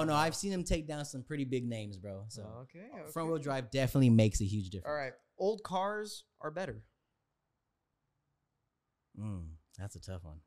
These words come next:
Speaker 2: 'cause I started with old cars, you know?
Speaker 1: Mm-hmm.
Speaker 2: I would say no. No.
Speaker 1: No.
Speaker 2: But for a-, no, but you have to pay respect. Like, if you,
Speaker 1: Oh,
Speaker 2: I, I'm not
Speaker 1: hundred percent.
Speaker 2: saying no, like, the newer ones are better,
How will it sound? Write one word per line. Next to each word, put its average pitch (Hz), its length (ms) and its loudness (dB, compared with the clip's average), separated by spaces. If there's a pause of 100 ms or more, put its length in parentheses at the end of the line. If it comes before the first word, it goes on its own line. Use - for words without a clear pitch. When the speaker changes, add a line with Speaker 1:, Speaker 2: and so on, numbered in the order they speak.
(160)
Speaker 2:
'cause 101 100 -10
I 113 80 -4
started 123 340 -6
with 101 100 -18
old 95 180 -18
cars, 87 320 -16
you 113 100 -6
know? 127 160 -2
Speaker 1:
Mm-hmm. 139 200 -14 (720)
Speaker 2:
I 120 80 0
would 139 160 0
say 135 760 0 (840)
no. 95 440 -8 (420)
No. 107 140 -12
Speaker 1:
No. 123 300 -12 (300)
Speaker 2:
But 139 380 2 (480)
for 139 160 -2
a-, 143 140 -4 (100)
no, 170 440 4
but 135 280 -6
you 135 160 -4
have 139 180 -4
to 127 60 -20
pay 120 180 -4
respect. 98 480 -10
Like, 110 180 -8
if 123 120 -6
you, 151 120 -6
Speaker 1:
Oh, 143 40 -4
Speaker 2:
I, 139 120 -4
I'm 143 60 -6
not 107 100 -14
Speaker 1:
hundred 151 160 -8
percent. 165 180 -6
Speaker 2:
saying 151 300 -4
no, 135 180 0
like, 117 220 -6
the 120 60 -6
newer 131 180 -2
ones 123 180 -4
are 107 80 -6
better, 165 400 -4